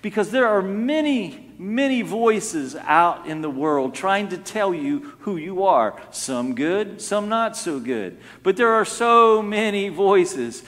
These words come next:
trying to tell you who you are.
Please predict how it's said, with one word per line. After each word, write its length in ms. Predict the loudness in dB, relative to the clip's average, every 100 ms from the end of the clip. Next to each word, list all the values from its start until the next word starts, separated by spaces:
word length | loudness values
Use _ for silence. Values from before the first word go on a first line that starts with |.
| -20 -6
trying 440 | 2 4 2 0
to 120 | -4
tell 340 | -4 2 4 4
you 260 | 2 2
who 180 | 2 -2
you 280 | -2 -2 4
are. 320 | 6 6 4